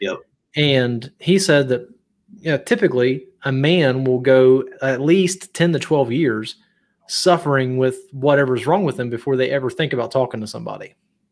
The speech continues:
Speaker 1: Yeah, I, that's very true. And there, I, I'm not a fan at all of the stigma around, the negative stigma around men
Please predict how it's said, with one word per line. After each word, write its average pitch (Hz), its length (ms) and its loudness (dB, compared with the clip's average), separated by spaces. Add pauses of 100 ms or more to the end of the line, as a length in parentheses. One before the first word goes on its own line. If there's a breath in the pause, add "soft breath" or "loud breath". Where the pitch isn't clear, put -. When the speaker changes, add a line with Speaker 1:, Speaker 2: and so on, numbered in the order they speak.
(1080)
Speaker 1:
Yeah, 101 420 2 (240)
I, 95 400 -2 (640)
that's 104 280 -2
very 107 300 2
true. 104 380 0
And 90 160 -4
there, 82 160 -8
I, 90 260 -4
I'm 90 360 -6
not 90 360 -4
a - 40 -12
fan 90 320 -6
at 85 80 -6
all 87 300 -4
of 82 180 -8
the 80 300 -6 (440 loud breath)
stigma 90 640 -6
around, 85 640 -6
the 92 100 -6
negative 95 360 -4
stigma 92 340 -6
around 87 540 -6
men 90 420 -8